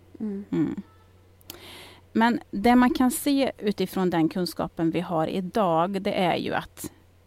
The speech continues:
Speaker 2: det ni ska veta är ju att den största andelen av de som blir sjuka, eh, inte får symptom, och de blir ju faktiskt bara lindrigt sjuka. Och här ser man siffror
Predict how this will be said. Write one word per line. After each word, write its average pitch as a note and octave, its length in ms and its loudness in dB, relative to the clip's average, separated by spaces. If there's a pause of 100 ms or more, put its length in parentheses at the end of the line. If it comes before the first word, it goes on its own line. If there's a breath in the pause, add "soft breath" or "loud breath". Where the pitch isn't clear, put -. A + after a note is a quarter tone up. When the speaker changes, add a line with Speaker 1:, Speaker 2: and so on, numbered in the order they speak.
(300)
Speaker 2:
det A3+ 280 2
ni G3 120 0
ska F#3 200 -6
veta F3 440 -4
är F3+ 100 0
ju D3+ 80 -2
att - 120 -6
den E3 140 0
största - 520 -4
andelen F#3+ 680 0
av F3 180 -4
de D#3+ 200 -2
som F3+ 200 -6
blir E3+ 200 -4
sjuka, A#3 560 -2 (1160 loud breath)
eh, F#3 420 -4 (140)
inte F#3+ 580 -4
får - 440 -6
symptom, G3 1000 0 (440)
och A3 240 -4
de G3+ 200 0
blir F3 240 -2
ju - 120 -4
faktiskt - 380 -14
bara D#3+ 200 -2
lindrigt E3 560 0
sjuka. B2 540 -6 (720 loud breath)
Och G3 100 -2
här G#3 140 2
ser G#3+ 200 0
man E3+ 180 2
siffror - 560 -8